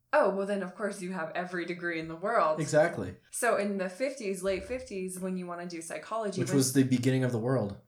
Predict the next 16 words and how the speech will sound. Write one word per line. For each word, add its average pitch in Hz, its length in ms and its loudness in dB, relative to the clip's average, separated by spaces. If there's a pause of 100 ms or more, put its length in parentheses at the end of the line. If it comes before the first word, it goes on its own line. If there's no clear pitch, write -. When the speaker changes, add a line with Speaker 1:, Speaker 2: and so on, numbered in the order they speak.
(160)
Speaker 1:
Was 254 320 -8
it? 302 280 -8
Speaker 2:
I 117 40 -8
believe 131 400 2
it 110 100 -6
started 107 300 -2
in 101 100 0
the 98 80 0
fifties. - 520 -10 (340)
Speaker 1:
The 208 80 -8
beginning 226 320 -6
of 277 60 -6
the 285 100 -2
world? 302 260 -2 (100)
I 208 140 -6
think, 220 400 -16